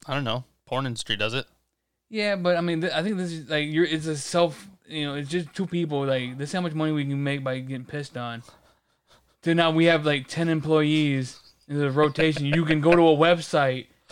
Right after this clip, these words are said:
Speaker 2: and
Speaker 1: Select.
Speaker 2: pick, pick, select the guy you wanna piss on or female. We'll, we'll, we'll
Speaker 1: Yeah,
Speaker 2: put
Speaker 1: we're not, we're not biased.
Speaker 2: Yeah, whoever you want.
Speaker 1: <laughs>
Speaker 2: And then they get a percentage of,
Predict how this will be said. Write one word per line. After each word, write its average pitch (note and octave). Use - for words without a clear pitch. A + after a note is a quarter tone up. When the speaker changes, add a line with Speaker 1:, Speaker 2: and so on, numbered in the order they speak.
Speaker 2:
and G#3+
Speaker 1:
Select. D#3
Speaker 2:
pick, -
pick, F3+
select F3
the D#3+
guy D#3+
you E3
wanna D3+
piss E3
on B2
or G#3+
female. C#3
We'll, D3+
we'll, F3
we'll E3+
Speaker 1:
Yeah, D3+
Speaker 2:
put F3+
Speaker 1:
we're C#3
not, D3+
we're D#3
not C3
biased. A2
Speaker 2:
Yeah, -
whoever F3+
you F#3
want. C3+
Speaker 1:
<laughs> -
Speaker 2:
And D3+
then D3
they D#3+
get E3+
a D#3+
percentage E3
of, D3